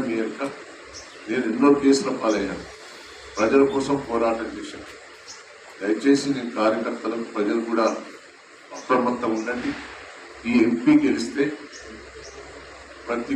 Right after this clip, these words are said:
కోటాలో మనకు ఫిఫ్టీ పర్సెంట్ వస్తుంది. కాంగ్రెస్ పార్టీ ఉండేది కాదు, పోయేది కాదు. రేపు రాబోయే రోజుల్లో ఘోరమైన పరిస్థితి వస్తుంది. ఈ ఎమ్మెల్యేలందరూ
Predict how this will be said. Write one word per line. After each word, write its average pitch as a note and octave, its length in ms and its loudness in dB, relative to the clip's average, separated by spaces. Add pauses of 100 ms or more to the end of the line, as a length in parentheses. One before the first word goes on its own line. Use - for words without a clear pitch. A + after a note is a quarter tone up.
కోటాలో D3+ 420 8
మనకు C3 220 -2
ఫిఫ్టీ - 240 -8 (100)
పర్సెంట్ G#2+ 360 -4
వస్తుంది. - 340 -10 (1080)
కాంగ్రెస్ C#3 480 6
పార్టీ C#3 240 4 (100)
ఉండేది B2+ 360 2
కాదు, B2 240 2
పోయేది A2 360 4
కాదు. G2+ 180 -10 (1000)
రేపు A#2 260 2
రాబోయే A#2+ 400 8
రోజుల్లో C3+ 340 4 (160)
ఘోరమైన C3+ 460 8 (140)
పరిస్థితి - 380 -6
వస్తుంది. B2+ 320 -10 (1040)
ఈ - 20 2 (120)
ఎమ్మెల్యేలందరూ C#3 800 6